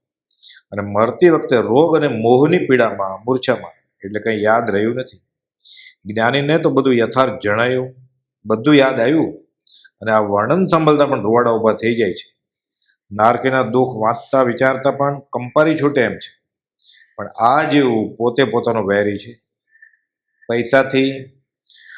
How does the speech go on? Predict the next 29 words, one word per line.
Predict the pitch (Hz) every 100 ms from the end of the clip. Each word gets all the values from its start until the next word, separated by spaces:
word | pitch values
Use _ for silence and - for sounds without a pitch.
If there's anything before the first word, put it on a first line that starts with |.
| -
આબરૂ | 104 120 123 143 117
કીર્તિથી, | - 127 113 135 131 135 135 135 131 _ _ _ - -
કુટુંબ | 120 135 127 113
પરિવારથી | 113 131 135 135 - 135 139 135 139 _ _ _
તે | 123
વધે | 101 98 117 170
તો | 120 127
જીવ | 120 120
પોતાને | 123 123 123
સુખી | 120 147 147
માને | 160 117 95
છે. | - - _ _ _ - _ _ - _ -
પૂર્વના | 143 151 156 151
પુણ્યને | - 151 170 185
લઈને | 165 139 127
આ | 120
બધું | 120 123 113
મળે | 123 180
પણ | 208 185
ખરું, | - - - _ _ _ _ _ -
રાજીપો | 92 107 120 113
અનુભવે | 123 160 156 104 82 - _ _ _ - -
અને | 104
કૃતકૃત્યતા | - - 175 185 - 147 147 131
માને | 113 107 107 98
છે, | 131 104 85 85
ધરાઈ | - 92 101 117 107
જાય | 95
છે. | 87 -